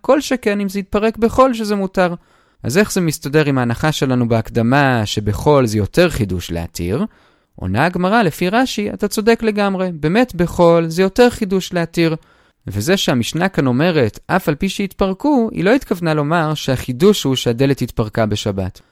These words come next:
כשהיא אמרה "אף על פי", היא רק התכוונה לומר שהחידוש הוא שהתפרקה, שהיינו חושבים שברגע שהתפרקה זה אסור, כמו בבית, כמה שמלן שבכלי זה מותר, ובאמת המשנה לא התייחסה בכלל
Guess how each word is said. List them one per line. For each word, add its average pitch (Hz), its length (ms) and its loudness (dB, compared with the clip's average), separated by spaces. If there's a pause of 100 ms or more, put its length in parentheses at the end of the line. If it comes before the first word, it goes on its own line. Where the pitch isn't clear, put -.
(120)
כשהיא 117 200 -2
אמרה 127 260 2
"אף 214 260 2
על 208 80 4
פי", 262 440 0
היא 180 120 -4
רק 214 160 0
התכוונה 214 360 0
לומר 247 340 4
שהחידוש 170 640 0
הוא 202 180 -2
שהתפרקה, 240 680 2 (120)
שהיינו 208 320 0
חושבים 175 440 2
שברגע 151 440 0
שהתפרקה 135 800 2
זה 92 180 -4
אסור, 95 480 -4
כמו 127 200 2
בבית, 104 520 -4
כמה 160 260 -4
שמלן 240 360 -2
שבכלי 254 500 -2
זה 240 80 -2
מותר, 226 380 -2 (140)
ובאמת 202 380 -2
המשנה 226 540 0
לא 220 100 2
התייחסה 202 440 0
בכלל 214 520 0